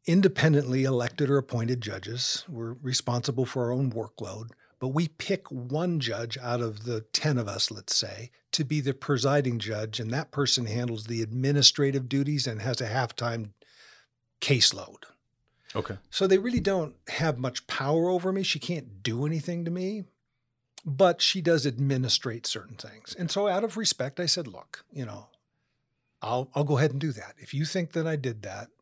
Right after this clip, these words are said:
Speaker 1: I knew she'd report me if I didn't.
Speaker 2: So you've already talked to the D A, everybody, they're all like, "W-, this is a joke." I mean, y-, you went to fix this guy's pellet stove.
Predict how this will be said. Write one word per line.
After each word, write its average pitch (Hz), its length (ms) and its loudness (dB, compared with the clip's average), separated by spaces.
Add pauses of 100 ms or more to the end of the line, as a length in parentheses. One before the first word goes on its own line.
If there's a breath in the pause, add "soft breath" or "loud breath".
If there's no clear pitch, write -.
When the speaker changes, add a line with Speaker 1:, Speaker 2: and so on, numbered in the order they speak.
Speaker 1:
I 208 80 2
knew 156 160 2
she'd 120 300 -2
report 107 400 -10
me 107 100 -10
if - 140 -12
I - 80 -12
didn't. - 400 -2 (320 loud breath)
Speaker 2:
So - 160 0
you've 101 180 4
already 113 200 10
talked 110 340 4
to 101 80 -2
the 87 100 -2
D 110 240 2
A, 101 340 2
everybody, 104 720 6
they're 95 160 0
all 95 240 8
like, 90 240 4 (100)
"W-, 98 140 -10
this 110 200 -2
is 92 100 -4
a 87 60 -4
joke." 107 400 2
I 90 60 2
mean, 82 380 0 (640 soft breath)
y-, 98 220 -10
you 98 160 -2
went 101 220 2
to 95 180 0 (140)
fix - 240 0
this 98 120 0
guy's 98 280 4
pellet 95 320 2
stove. 76 520 0